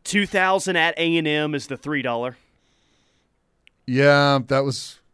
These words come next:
Speaker 1: I mean, that's
Speaker 2: that was
Speaker 1: I, I don't
Speaker 2: crazy.
Speaker 1: even know if you call it a sneaky good game, but that was, I mean, the, the pick six by Torrance Marshall, where does that rank in terms of iconic moments from that season? It's top three. Is it number one?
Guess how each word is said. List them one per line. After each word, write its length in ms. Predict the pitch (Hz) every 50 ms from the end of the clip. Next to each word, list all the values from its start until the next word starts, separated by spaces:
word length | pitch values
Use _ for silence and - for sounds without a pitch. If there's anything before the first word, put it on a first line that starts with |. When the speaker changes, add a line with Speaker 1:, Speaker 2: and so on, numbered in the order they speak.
| _ _ _ _ _ -
Speaker 1:
I 140 | 170 160 165
mean, 180 | 165 156 143
that's 380 | 151 156 165 160 - - - - -
Speaker 2:
that 100 | - 131
was 140 | 131 131 -
Speaker 1:
I, 60 | 208
I 80 | 269 311
don't 120 | 277 277 349
Speaker 2:
crazy. 140 | 370 359
Speaker 1:
even 160 | 277 233 226 208
know 80 | 208
if 100 | 202 -
you 100 | 175 -
call 240 | - - 190 196 190
it 60 | 170
a 60 | 139
sneaky 500 | 117 - - - 185 196 202 - 185 175
good 280 | 117 101 170 185 160 -
game, 380 | 190 185 190 190 196 196 175 143
but 540 | 139 156 151 143 135 - - - - - -
that 300 | - 175 196 247 247 -
was, 840 | 208 196 190 190 180 175 175 170 165 160 151 131 - - - - - _ _ _ _ _ _ _ _ _ _ _ _ _ _ _ _ _ _ _ _ _ _ _ -
I 100 | 175 180
mean, 200 | 180 175 170 143
the, 160 | 160 165 -
the 140 | 147 160 156
pick 260 | - - 208 226 -
six 360 | - - 202 220 247 233 -
by 180 | - 190 175 165
Torrance 460 | - - 175 180 185 180 160 - -
Marshall, 540 | 143 156 180 220 214 - - 165 151 147 135
where 180 | 131 160 180 196
does 160 | 185 160 131
that 200 | 170 160 156 -
rank 360 | 139 151 165 196 220 - 160
in 100 | 151 139
terms 240 | - 160 156 147 123
of 80 | 143 -
iconic 500 | 143 151 151 143 - 160 160 156 147 123
moments 320 | 143 156 151 156 147 -
from 120 | - 143 139
that 160 | 135 - -
season? 340 | - 160 190 214 160 147 131
It's 240 | 113 - - - -
top 300 | - - 151 170 165 -
three. 480 | - 165 156 185 226 220 208 208 220 -
Is 240 | - 135 143 117 139
it 160 | 147 143 -
number 240 | 139 143 147 147 143
one? 360 | 113 123 143 165 196 294 285